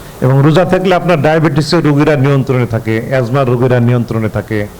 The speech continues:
হাই প্রেশার নিয়ন্ত্রণে থাকে, এমনকি শরীরের বিভিন্ন ধরনের যে সমস্ত আমাদের যন্ত্রপাতি আছে, সেগুলো সব কিছু নিয়ন্ত্রণে থাকে। এবং পৃথিবীর এই রমজানকে কেন্দ্র করে পৃথিবীর অনেক দেশ, এখন অমুসলমানরা যারা আছে,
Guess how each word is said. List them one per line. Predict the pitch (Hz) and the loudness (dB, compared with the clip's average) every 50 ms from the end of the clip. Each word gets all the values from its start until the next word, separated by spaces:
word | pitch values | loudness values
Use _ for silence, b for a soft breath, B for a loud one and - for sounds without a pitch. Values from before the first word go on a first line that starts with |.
| B B B B | B B B B
হাই | - 101 131 147 147 | -4 -2 0 0 0
প্রেশার | 147 160 127 - 147 135 | 0 0 0 2 2 2
নিয়ন্ত্রণে | 127 127 135 139 139 127 139 131 127 120 | 2 4 4 2 2 2 0 0 0 0
থাকে, | 98 107 107 110 117 110 107 104 101 - B B B B B B B | 0 0 -2 -2 -2 -2 -4 -4 -6 -10 B B B B B B B
এমনকি | - 156 165 170 165 170 180 | -2 0 0 0 2 0 0
শরীরের | - - 160 170 160 165 170 | 0 2 2 2 4 2 2
বিভিন্ন | 143 135 156 147 165 156 156 151 | 2 2 2 2 2 2 2 2
ধরনের | 131 139 143 143 143 143 135 123 120 - B B B B B B B - | 2 2 2 2 2 2 0 0 -2 -4 B B B B B B B -4
যে | 117 120 143 | 0 2 2
সমস্ত | - 139 143 139 123 143 143 | 4 4 2 2 0 0 0
আমাদের | 135 131 131 127 131 123 135 127 | 2 2 2 2 2 2 0 0
যন্ত্রপাতি | - 135 131 123 110 123 110 127 123 - 131 | 2 0 0 0 0 -2 -2 -2 0 0 0
আছে, | 120 107 107 123 | 0 0 0 0
সেগুলো | 123 - 143 143 156 160 151 | 0 0 0 0 0 0 0
সব | - - 170 175 175 175 - | 0 0 0 0 0 -2 -4
কিছু | 139 - - | -4 -2 0
নিয়ন্ত্রণে | 120 120 120 120 110 101 107 101 92 82 | 0 2 2 2 0 0 -2 -2 -2 -4
থাকে। | - 85 - 87 82 - - - - - - - - - - - - - - - - - - - - - - B B B B B - - | -6 -6 -6 -8 -8 -10 -12 -20 -20 -20 -20 -20 -20 -20 -20 -20 -20 -20 -20 -20 -20 -20 -20 -20 -20 -20 -20 B B B B B -4 0
এবং | 151 151 147 - | 2 2 2 2
পৃথিবীর | - 196 196 208 202 214 208 - | 0 0 0 2 2 2 2 0
এই | 202 - 185 180 190 | 0 0 0 2 2
রমজানকে | 156 170 175 170 170 175 180 180 190 185 170 196 185 | 2 2 2 2 2 2 2 2 2 0 0 -2 -2
কেন্দ্র | 185 196 180 180 175 175 | 0 0 2 2 2 2
করে | 170 160 - - | 2 0 0 0
পৃথিবীর | - - 165 135 185 180 185 185 175 | -2 -2 -2 -2 0 0 0 0 0
অনেক | 156 147 151 160 170 190 196 190 147 123 | 0 0 0 2 2 2 0 0 0 0
দেশ, | 120 160 151 127 - - - - - - B B B B B B - | 0 0 0 -2 -2 -4 -4 -6 -8 -10 B B B B B B -4
এখন | 139 151 156 165 160 | -2 0 0 0 0
অমুসলমানরা | - - 165 175 175 180 180 185 190 202 202 196 185 180 165 151 | 0 0 0 2 2 2 2 2 2 2 2 2 2 2 2 2
যারা | 131 131 113 104 95 | 2 0 0 -2 -2
আছে, | 87 - - | -4 -6 -10